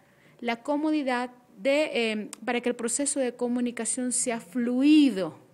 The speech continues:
fluido. El proceso que vamos a trabajar con el cuerpo es eso, adaptabilidad, comodidad y proceso de comunicación fluido que tiene que ver con el proceso de selección.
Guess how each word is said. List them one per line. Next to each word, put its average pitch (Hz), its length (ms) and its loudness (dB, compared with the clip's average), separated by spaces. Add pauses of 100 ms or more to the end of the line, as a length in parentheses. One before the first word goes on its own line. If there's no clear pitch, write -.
(580)
fluido. 262 680 0 (1120)
El 233 140 0
proceso 294 720 -2
que 247 100 -4
vamos 233 260 -4
a 247 60 -8
trabajar 214 360 -6
con 226 140 -10
el 220 100 -10
cuerpo 269 380 -6
es 214 140 -8
eso, 180 280 -10
adaptabilidad, 220 960 -8 (380)
comodidad 254 680 -4 (200)
y 247 100 -8
proceso 233 440 -8
de 262 60 -8
comunicación 208 680 -8
fluido 269 500 -8
que 262 140 -6
tiene 233 300 -8
que 240 120 -6
ver 214 180 -4
con 214 120 -12
el 202 80 -10
proceso 202 420 -14
de 196 60 -12
selección. 185 580 -14